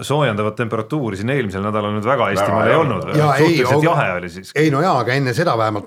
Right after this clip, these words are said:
Speaker 3: no soojenes nagu üles ja, ja peale selle ta oli oma avocado lõpuks kätte saanud, nagu ma sain aru, et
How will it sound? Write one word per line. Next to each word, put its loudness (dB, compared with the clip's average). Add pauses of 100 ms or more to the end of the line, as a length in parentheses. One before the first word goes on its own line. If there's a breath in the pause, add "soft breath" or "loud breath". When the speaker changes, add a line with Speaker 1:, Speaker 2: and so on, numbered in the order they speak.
Speaker 3:
no -2
soojenes -2
nagu -2
üles -2 (220 loud breath)
ja, 2
ja -2
peale 0
selle 0
ta 0
oli 0
oma -2 (140)
avocado -2
lõpuks -8
kätte -8
saanud, -8
nagu -8
ma -10
sain -8
aru, -8
et -20